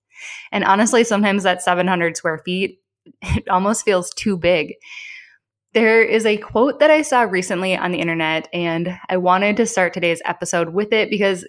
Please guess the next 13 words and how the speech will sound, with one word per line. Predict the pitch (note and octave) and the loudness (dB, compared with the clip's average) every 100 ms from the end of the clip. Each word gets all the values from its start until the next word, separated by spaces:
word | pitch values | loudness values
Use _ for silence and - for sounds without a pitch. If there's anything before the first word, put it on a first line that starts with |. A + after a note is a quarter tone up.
| _ | _
it | F#3+ | -2
just | G3+ F#3+ | -2 -2
really | F#3 F3+ F3 E3+ E3+ E3 - _ - | 0 0 0 -2 -4 -6 -20 _ -14
stuck | - - E3 | -4 -2 -2
with | - F3 | -6 -6
me. | - - - - | -6 -6 -8 -6
And | G3 F#3 F#3 F#3 - | -2 -2 0 -2 -2
the | F#3+ | -8
quote | - G#3 B3+ G3+ | 0 2 2 2
was, | E3+ D#3 D#3+ - - _ _ _ _ _ _ _ _ _ _ _ _ - | 2 2 -2 -8 -20 _ _ _ _ _ _ _ _ _ _ _ _ -4
"Look | F#3+ B3 | 2 4
around | C#4 G#3+ F3+ F3+ F3+ | 4 4 2 0 -2
you. | D#3+ G3 G3 | -2 -4 -8